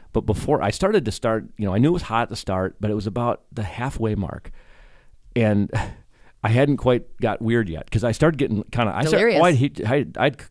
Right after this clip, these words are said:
Speaker 1: I'll, I finished, but I probably shouldn't have. And I, this guy that, stranger, just running next to me, I go, <laughs> I still talk about this today. I go, "This is just a, this is just a half marathon, right?" Just deadpan <laughs> serious. And he go,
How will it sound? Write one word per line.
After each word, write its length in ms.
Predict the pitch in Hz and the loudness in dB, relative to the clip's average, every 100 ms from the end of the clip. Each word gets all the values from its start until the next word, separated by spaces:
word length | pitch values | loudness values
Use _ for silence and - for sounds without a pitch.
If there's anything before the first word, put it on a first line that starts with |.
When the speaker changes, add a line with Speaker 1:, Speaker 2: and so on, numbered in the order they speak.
| _ | _
Speaker 1:
I'll, 180 | 98 107 - | -2 -2 0
I 100 | 127 | -2
finished, 420 | - 180 139 - | 2 4 2 2
but 120 | 110 | 0
I 120 | 107 110 | 2 2
probably 340 | - 107 92 | 0 0 0
shouldn't 300 | - 90 78 | 0 2 2
have. 80 | - - - - - - - - | 0 -6 -14 -16 -18 -20 -12 0
And 100 | 127 | 2
I, 180 | 117 95 | 4 2
this 160 | 117 120 | 0 0
guy 200 | 135 156 | 2 4
that, 280 | 156 - - | 2 0 -8
stranger, 360 | - 190 226 190 | 0 4 4 2
just 200 | - 95 | -2 0
running 240 | 123 123 | 2 2
next 220 | 104 110 | 0 -2
to 100 | - | -2
me, 200 | 110 85 - - - - _ _ _ - | -2 -2 -10 -18 -20 -20 _ _ _ -4
I 100 | 127 | 0
go, 100 | 120 | 0
<laughs> 1400 | - - - - - - - - - - - - - - | 0 -4 -8 -10 -14 -16 -16 -20 -20 -20 -18 -16 -8 -2
I 60 | |
still 220 | - 302 202 | 0 2 4
talk 180 | 135 | 4
about 100 | 139 123 | 4 0
this 100 | 101 | -2
today. 180 | 117 | -2
I 40 | 113 | 0
go, 160 | 107 87 - - - | 0 -2 -6 -12 -4
"This 140 | 196 | -4
is 40 | 196 | -2
just 200 | 196 - | -4 -4
a, 60 | - - | -12 -8
this 140 | 151 | -6
is 80 | 175 | -4
just 220 | 127 120 | -4 -4
a 80 | 104 | -2
half 240 | 85 107 | 0 -2
marathon, 360 | 101 85 - 85 | 0 -4 -4 -6
right?" 240 | 82 92 - - - | -4 -6 -10 -18 -8
Just 260 | 123 113 107 - | -6 -6 -6 -2
deadpan 560 | 123 120 - 139 - | 2 2 2 2 2
<laughs> 260 | 226 226 - | 2 2 2
serious. 600 | 214 330 320 - 349 339 294 269 240 - - - - - | -2 0 0 0 2 2 2 0 -2 -4 -8 -10 -14 -2
And 100 | 131 | 0
he 140 | 190 190 | 0 0
go, 200 | 180 | 0